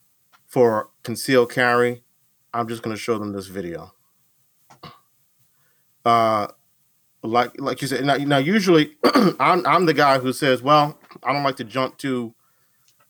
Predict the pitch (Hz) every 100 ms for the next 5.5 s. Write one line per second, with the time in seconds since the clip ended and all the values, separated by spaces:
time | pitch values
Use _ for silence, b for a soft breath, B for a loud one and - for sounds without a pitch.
0 | _ - 117 185 233 220 185 190 185 185
1 | 135 143 139 131 143 123 120 113 131 131
2 | 123 110 147 156 160 156 151 _ _ _
3 | _ _ _ 113 117 - _ _ _ _
4 | _ _ 117 156 175 170 156 143 160 156
5 | 160 160 156 156 151